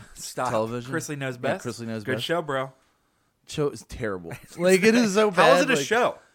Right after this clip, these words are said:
Speaker 2: it's
Speaker 1: What
Speaker 2: not.
Speaker 1: is it?
Speaker 2: Have you ever watched it?
Speaker 1: Yes.
Speaker 2: It's not a
Speaker 1: <laughs>
Speaker 2: show.
Speaker 1: No, it's not.
Speaker 2: Like,
Speaker 1: Like,
Speaker 2: nothing happens in that show.
Speaker 1: we've taken reality too far to the point where at this point we're like, we're just gonna put cameras in someone's house that literally has nothing to say.
Speaker 2: Yeah.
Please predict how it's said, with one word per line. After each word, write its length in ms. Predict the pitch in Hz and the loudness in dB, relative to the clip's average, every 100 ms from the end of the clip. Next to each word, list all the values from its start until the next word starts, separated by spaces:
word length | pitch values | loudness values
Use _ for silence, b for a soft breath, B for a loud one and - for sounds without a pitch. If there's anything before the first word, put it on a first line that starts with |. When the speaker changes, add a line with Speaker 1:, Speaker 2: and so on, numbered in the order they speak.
| b b b | b b b
Speaker 2:
it's 200 | 233 196 | 0 2
Speaker 1:
What 100 | 185 | 4
Speaker 2:
not. 160 | 240 269 | 4 4
Speaker 1:
is 140 | 254 | -2
it? 100 | 196 | -2
Speaker 2:
Have 100 | 214 | -2
you 120 | 214 | 0
ever 120 | 285 311 | 2 2
watched 420 | 196 135 175 190 | 2 2 0 2
it? 40 | |
Speaker 1:
Yes. 260 | 226 269 - | 4 4 2
Speaker 2:
It's 200 | 208 180 | -2 2
not 160 | 233 277 | 4 6
a 80 | |
Speaker 1:
<laughs> 0 | |
Speaker 2:
show. 360 | 190 220 185 135 | 4 2 2 2
Speaker 1:
No, 160 | 302 - | 2 -2
it's 220 | 175 - 180 | -4 -8 -12
not. 220 | 202 240 190 | -6 -2 2
Speaker 2:
Like, 140 | 208 | 4
Speaker 1:
Like, 20 | |
Speaker 2:
nothing 400 | 202 254 254 311 | 4 2 2 -2
happens 500 | 202 175 208 185 135 | -2 -2 0 -2 -2
in 120 | 160 | -4
that 200 | 156 135 | -2 -4
show. 220 | - - 185 | -6 -2 0
Speaker 1:
we've 160 | 247 | 0
taken 400 | - 269 262 247 | -4 -8 -8 -8
reality 480 | 170 139 147 170 143 | -4 0 0 -2 -6
too 240 | - 160 | -12 -14
far 280 | 147 131 127 | -10 -6 -6
to 40 | 143 | -8
the 80 | |
point 340 | 143 143 147 147 | -14 -14 -14 -12
where 100 | 127 | -12
at 80 | 123 | -12
this 140 | 131 | -18
point 300 | - 143 135 | -16 -16 -14
we're 140 | 123 | -10
like, 240 | 120 113 120 | -8 -8 -12
we're 80 | 143 | -16
just 140 | 156 | -14
gonna 100 | 160 | -14
put 160 | 135 - | -14 -16
cameras 340 | 135 131 131 | -16 -16 -16
in 80 | 123 | -16
someone's 380 | - 123 120 123 | -16 -16 -16 -12
house 300 | 117 131 117 | -12 -12 -14
that 100 | 127 | -14
literally 320 | 131 135 135 | -12 -10 -10
has 180 | 120 117 | -10 -12
nothing 380 | 120 113 113 | -12 -12 -18
to 40 | 107 | -16
say. 180 | - 156 | -6 -4
Speaker 2:
Yeah. 160 | 101 | -4